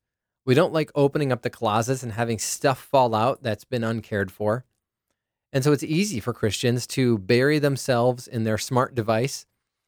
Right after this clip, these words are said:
to consume their lives with activities, to fill their lives with activities, that is,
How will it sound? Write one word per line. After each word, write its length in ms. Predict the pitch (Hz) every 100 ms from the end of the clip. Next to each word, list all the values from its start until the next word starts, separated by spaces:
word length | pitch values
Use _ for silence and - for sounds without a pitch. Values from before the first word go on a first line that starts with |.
| _ _ _ -
to 440 | 131 120 117 120 _ _
consume 540 | 135 120 - 147 156
their 160 | 151 127
lives 400 | 117 117 131 -
with 140 | 113
activities, 760 | 117 - 135 123 131 151 - - _ _ _ _ -
to 80 |
fill 260 | 120 - 151
their 120 | 139
lives 300 | 120 120 123
with 100 | 110
activities, 560 | 113 - 117 110 120 113
that 140 | 110
is, 320 | 107 120 -